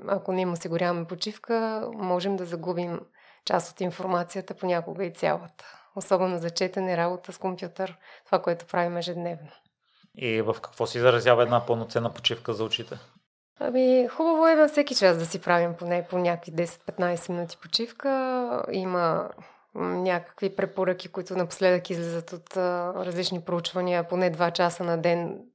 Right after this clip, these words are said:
Speaker 1: време прекарано навън, гледайки далечни обекти, което всеки може да разпредели както му е удобно и както прецени за възможно, но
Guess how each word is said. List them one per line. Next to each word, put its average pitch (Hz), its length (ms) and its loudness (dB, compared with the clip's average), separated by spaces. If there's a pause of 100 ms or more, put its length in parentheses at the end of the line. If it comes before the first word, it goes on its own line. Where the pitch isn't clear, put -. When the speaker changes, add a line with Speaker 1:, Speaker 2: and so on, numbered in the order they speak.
(420)
Speaker 1:
време 185 400 4
прекарано 175 540 2
навън, 196 560 -2 (420)
гледайки 185 640 0
далечни 170 460 -2
обекти, - 640 -4 (580)
което 170 440 2
всеки 170 320 -2
може 165 220 0
да 175 80 -2
разпредели 170 460 -4
както 170 340 -4
му 165 80 0
е 165 40 2
удобно 180 400 0
и 175 60 -8
както 170 340 -6
прецени 175 440 -4
за 170 100 -10
възможно, 175 800 -6
но 196 560 -2